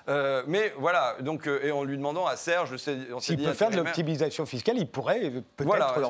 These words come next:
Speaker 1: Est-ce
Speaker 2: faire,
Speaker 1: que,
Speaker 2: lui
Speaker 1: est-ce
Speaker 2: aussi.
Speaker 1: que, est-ce que tu veux en faire ? Et là, produ-, ça produit des effets comiques parce que c'est lié à sa vie personnelle. Et on perçoit l'injustice parce que c'est lié à sa vie personnelle. Ce que je veux dire, c'est que c'est un film, d'abord. Euh, je, moi, je, je l'ai fait pendant six jours, non pas en tant que député avec, euh, ma cocarde, mon écharpe et puis tout ça,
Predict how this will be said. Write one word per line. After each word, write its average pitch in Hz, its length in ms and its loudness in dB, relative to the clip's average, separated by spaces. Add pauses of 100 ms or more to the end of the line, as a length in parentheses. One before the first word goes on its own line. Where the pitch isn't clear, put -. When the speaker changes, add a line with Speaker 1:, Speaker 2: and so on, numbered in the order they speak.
Speaker 1:
Est-ce - 20 6
Speaker 2:
faire, 185 140 4
Speaker 1:
que, 208 60 -2
Speaker 2:
lui 151 60 0
Speaker 1:
est-ce 147 220 0
Speaker 2:
aussi. 185 160 2
Speaker 1:
que, 165 60 -2
est-ce 156 100 -2
que 180 80 0
tu 156 160 -4
veux 156 100 0
en 143 100 2
faire ? 143 220 2
Et 135 60 0
là, 170 160 4
produ-, 147 260 -6
ça - 140 -2
produit 151 240 -2
des 135 140 -2
effets 139 200 -2
comiques 180 300 -4
parce - 160 -2
que - 80 -6
c'est 151 160 -2
lié 185 200 0
à 180 60 0
sa 147 140 -2
vie 139 140 -4
personnelle. 127 540 -4
Et - 20 -8
on 131 100 -6
perçoit 165 320 -2
l'injustice 147 500 -6 (200)
parce 131 140 -2
que 151 80 -4
c'est 156 120 -2
lié 160 120 0
à 165 60 0 (100)
sa 147 120 -2
vie 143 60 -2
personnelle. 135 360 -6 (180)
Ce - 80 -8
que 185 80 0
je 165 60 -2
veux 196 80 0
dire, 208 120 2
c'est 180 120 -4
que - 60 -6
c'est 165 80 -2
un 156 120 2
film, 131 340 -6 (180)
d'abord. 113 480 -4
Euh, 117 300 -4 (240)
je, 139 140 -8
moi, 160 320 0
je, 147 160 -2 (200)
je 123 140 -4
l'ai 147 160 -2
fait 165 260 -2 (260)
pendant 135 200 -2
six 165 200 -4
jours, 170 260 -2
non 127 120 -6
pas 165 200 2
en 135 100 -4
tant 127 160 -6
que 131 140 -10
député 151 600 -2 (220)
avec, 143 400 2
euh, 127 320 2
ma 143 160 2
cocarde, 156 480 0
mon 135 160 -2
écharpe 139 420 0
et 113 60 -4
puis 113 120 -10
tout 123 120 -8
ça, 190 220 0